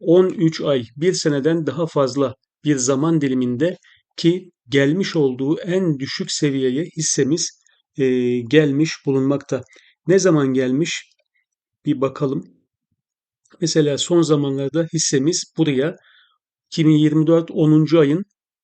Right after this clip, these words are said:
on beşinde gelmiş. Yani endeksimizin en dip noktasında olduğu, e, yer onuncu ayın on beşiydi biliyorsunuz. O zaman da geldiği dip noktası bu hissemizin yirmi sekiz virgül doksan sekiz. İşte bu seviyeye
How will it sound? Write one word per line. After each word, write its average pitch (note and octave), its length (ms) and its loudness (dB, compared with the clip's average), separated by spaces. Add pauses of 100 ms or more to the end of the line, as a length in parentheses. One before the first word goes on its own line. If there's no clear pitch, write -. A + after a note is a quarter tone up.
on D#3 260 4
beşinde C3+ 460 -2
gelmiş. B2 580 -6
Yani D3 440 0 (280)
endeksimizin C#3+ 800 0 (100)
en F3 380 0
dip E3 180 -6 (100)
noktasında C3+ 760 -4 (360)
olduğu, C#3+ 560 0 (400)
e, C#3+ 60 0
yer C3 560 0 (300)
onuncu D3 420 4
ayın C#3 160 2
on D3 220 0
beşiydi B2+ 340 -2
biliyorsunuz. C#3 520 -2 (420)
O F#3 100 4
zaman D3 360 0
da C3 80 0
geldiği C3 480 -2
dip E3 140 -6 (100)
noktası C3 460 -6
bu D#3+ 100 0
hissemizin C#3 600 -2 (340)
yirmi D3 220 4
sekiz C#3 380 -2
virgül C3 400 -2
doksan C3+ 360 -2
sekiz. B2 600 -8
İşte F3 300 -2
bu G3+ 60 -4
seviyeye D3 580 2